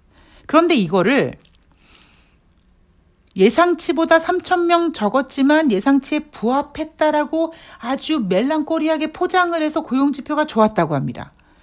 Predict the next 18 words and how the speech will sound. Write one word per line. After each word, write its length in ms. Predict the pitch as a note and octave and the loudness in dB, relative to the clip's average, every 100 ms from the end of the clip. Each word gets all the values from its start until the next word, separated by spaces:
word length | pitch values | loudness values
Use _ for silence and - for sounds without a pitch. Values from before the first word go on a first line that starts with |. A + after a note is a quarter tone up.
| _ | _
그리고 280 | B3 C#4 C#4 | -2 2 4
연준은 500 | F#3 F#3 G#3 D#4 D#4+ | 2 2 2 2 0
구월 340 | - G3 G3+ | 4 4 4
달에 260 | F#3 D#3+ B3+ | 2 2 2
칠십오 480 | - E4+ - D4+ D4+ | 0 -2 0 0 0
비피 280 | A#3+ - | -2 -2
금리 340 | A#3 F#3+ F3+ G3 | 0 2 4 4
인상을 420 | F3+ G3 E3+ E3+ | 2 0 0 0
하죠. 360 | F#3+ C4+ - - _ _ _ _ _ _ _ _ _ _ _ _ _ _ _ _ _ _ _ _ _ - | -4 -8 -8 -14 _ _ _ _ _ _ _ _ _ _ _ _ _ _ _ _ _ _ _ _ _ -10
그죠? 300 | F#3+ F#3+ A#3+ | -4 -4 -2
이게, 220 | G3+ A#3+ | -2 0
여러분, 440 | G3 F3+ F3 D4+ - _ _ _ _ _ _ _ _ _ - | 0 0 0 -2 -4 _ _ _ _ _ _ _ _ _ -10
한 180 | - F#4 | -2 2
달 140 | F4+ | 2
전의 260 | A3+ A3+ G#3+ | 4 2 4
일이었-, 400 | E3 D#3+ D#3+ - | 2 -2 -4 -10
일이었어요. 600 | G#3+ G3 F#3 - D3 F3+ C4+ _ _ _ _ _ _ _ _ _ _ _ _ _ _ | -2 0 0 -2 -6 -6 -8 _ _ _ _ _ _ _ _ _ _ _ _ _ _
자, 300 | - F#3 C#3 | -4 -2 -2